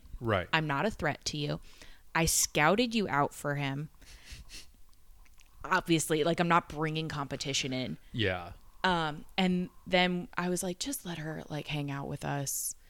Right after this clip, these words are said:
Speaker 2: and she'll understand." And then it happened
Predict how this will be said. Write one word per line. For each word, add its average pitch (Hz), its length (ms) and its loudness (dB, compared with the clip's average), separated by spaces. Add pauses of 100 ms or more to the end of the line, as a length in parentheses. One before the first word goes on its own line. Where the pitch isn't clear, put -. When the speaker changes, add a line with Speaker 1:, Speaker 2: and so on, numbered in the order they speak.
(480)
Speaker 2:
and 160 200 0
she'll 175 260 4
understand." 143 760 -2
And 160 200 -2
then 151 420 -2 (720)
it 160 140 2
happened 147 580 2